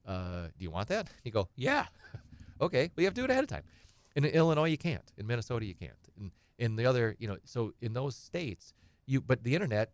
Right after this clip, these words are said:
crosses every state boundary, and we'll have some that says,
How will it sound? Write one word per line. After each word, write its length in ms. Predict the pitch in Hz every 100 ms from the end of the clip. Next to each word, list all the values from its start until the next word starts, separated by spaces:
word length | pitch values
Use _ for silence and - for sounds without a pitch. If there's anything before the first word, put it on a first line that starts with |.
| _
crosses 420 | - 117 127 127 113
every 220 | 123 120
state 300 | - 104 - 98 _ _ - 107
boundary, 400 | 104 101 98 101
and 120 | 107
we'll 100 | 110
have 220 | 107 104 -
some 160 | 101
that 120 | 95
says, 160 | 92